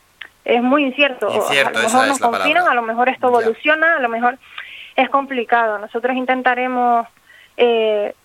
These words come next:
Speaker 1: realizar acciones que dentro de lo posible, pues, no se vean afectadas, es decir, que no se vean suspendidas. Por ejemplo, el año pasado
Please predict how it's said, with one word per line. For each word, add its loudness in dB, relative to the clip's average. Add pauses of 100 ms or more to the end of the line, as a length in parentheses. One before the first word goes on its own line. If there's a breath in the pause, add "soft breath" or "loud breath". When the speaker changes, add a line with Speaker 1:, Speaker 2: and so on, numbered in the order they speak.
Speaker 1:
realizar -2
acciones -2 (160)
que 2
dentro 0
de 2
lo 0
posible, -2
pues, -6
no -4
se -2
vean 2
afectadas, -2
es -10
decir, -8
que -8
no -10
se -4
vean 0
suspendidas. -4 (180)
Por -14
ejemplo, -6
el 2
año -2
pasado -2